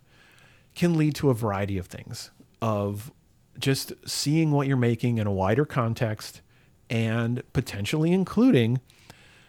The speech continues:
at least an awareness and a sensitivity to other groups.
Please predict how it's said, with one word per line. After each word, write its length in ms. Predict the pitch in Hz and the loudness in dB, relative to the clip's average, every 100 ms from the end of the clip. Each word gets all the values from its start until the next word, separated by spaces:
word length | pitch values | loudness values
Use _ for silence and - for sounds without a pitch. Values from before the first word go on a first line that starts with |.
| _ _ | _ _
at 140 | 160 | 0
least 320 | 180 254 285 | 2 2 2
an 80 | 233 | 2
awareness 480 | 151 131 139 127 95 | 2 4 4 2 -2
and 120 | 123 | -4
a 40 | 117 | -2
sensitivity 840 | - 160 190 127 - 131 131 101 | -2 -2 -4 -4 0 2 2 0
to 160 | - | -2
other 160 | 104 104 | -2 -4
groups. 560 | 95 104 92 - - | -4 -2 -2 -6 -14